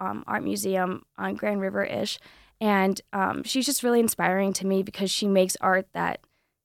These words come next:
makes a difference, and she inspires me to continue to use my voice to make a difference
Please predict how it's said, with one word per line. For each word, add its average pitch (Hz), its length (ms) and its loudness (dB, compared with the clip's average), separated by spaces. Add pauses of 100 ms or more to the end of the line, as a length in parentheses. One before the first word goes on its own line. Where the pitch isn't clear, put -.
makes 196 240 4
a 185 40 -2
difference, - 560 -4
and 185 320 2
she - 140 -2
inspires 190 480 2
me 185 240 2
to - 160 -6
continue 185 400 -2
to 185 80 0
use 180 160 2
my 180 160 2
voice 180 380 2
to - 140 -2
make 180 180 2
a 190 60 -2
difference 262 500 0